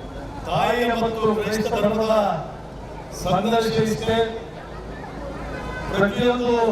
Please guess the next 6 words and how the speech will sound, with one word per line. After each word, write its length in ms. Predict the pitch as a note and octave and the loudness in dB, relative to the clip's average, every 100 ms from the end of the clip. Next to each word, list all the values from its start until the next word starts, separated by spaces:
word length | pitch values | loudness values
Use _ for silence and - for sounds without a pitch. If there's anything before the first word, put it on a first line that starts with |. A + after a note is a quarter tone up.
| E3 C#3 - - - - - - - - - - - - G3 | 0 -4 -8 -14 -14 -14 -14 -14 -12 -12 -12 -10 -10 -6 0
ಜನರನ್ನ 500 | G3+ A3+ A#3+ B3 A#3+ A#3 - - - - - - - - - - - E3 | 2 2 2 2 4 4 2 -4 -8 -14 -14 -14 -14 -14 -14 -12 -10 -2
ನಿನ್ನಂತೆ 540 | G3+ G#3+ A#3+ B3 B3 A#3+ A#3+ A3 F#3+ E3 - - - - - - F3+ | 0 2 2 2 2 4 4 2 -2 -6 -10 -12 -12 -12 -12 -6 0
ಪರರನ್ನು 540 | F#3+ A3 A#3+ A#3+ A3+ - | 2 4 2 0 0 0
ಪ್ರೀತಿಸು 480 | G#3+ B3 - - A3+ | 0 0 0 2 2
ಎಂಬ 160 | A3 A3 G3+ | 4 2 2
ಸಂದೇಶ. 340 | G#3 G3 | 0 2